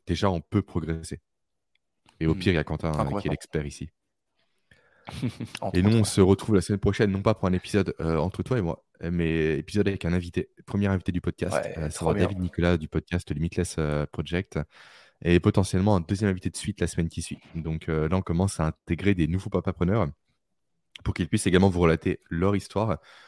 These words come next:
Speaker 1: leur parcours qui est fortement différent d'une autre, et même qu'on puisse s'inspirer également de leur méthode et surtout également voir un peu leurs difficultés parce que, à nouveau, être papapreneur, c'est très compliqué. On se sent souvent isolé. On a l'impression de traverser des fois un désert tout seul, à galérer sans eau,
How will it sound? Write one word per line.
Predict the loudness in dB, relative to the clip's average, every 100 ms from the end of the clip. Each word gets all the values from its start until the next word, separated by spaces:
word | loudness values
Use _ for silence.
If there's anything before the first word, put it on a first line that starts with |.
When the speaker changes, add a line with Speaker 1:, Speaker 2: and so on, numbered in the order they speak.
| _
Speaker 1:
leur | 6 6
parcours | 8 6 6
qui | 4
est | 2
fortement | 0 -2 -2
différent | -2 -2 0 2
d'une | 2
autre, | 0 -2 -10 _ -20 -20 _
et | 0
même | 2 2
qu'on | 0
puisse | -2 0
s'inspirer | 0 0 0 2
également | 4 2
de | 4
leur | 4
méthode | 4 2 0 0
et | -4
surtout | -6 -6 -2 -2
également | 0 2 2
voir | 2 2
un | 0
peu | -2
leurs | 0 -2
difficultés | -4 -6 -6 -2 -2
parce | -2 -6
que, | -4 -2 -4 _ -6
à |
nouveau, | -4 0
être | 0
papapreneur, | 0 -6 -2 -2 -2
c'est |
très | -6 -6
compliqué. | -6 -8 -6 -6 -8 _ _ _ _
On | -6 -4
se | -2
sent | -2
souvent | -2 0 -2 0
isolé. | -4 -2 -4 -4 _ _ _ _ _ _ -2
On |
a | 0
l'impression | 0 0 -2
de |
traverser | 0 -2 -2 -4
des |
fois | -4 -2
un | -2
désert | 2 2 2 0 -2
tout | -10
seul, | -2 -2 -2
à | -4
galérer | -2 0 2 0
sans | -2 -4 -4
eau, | -4 -6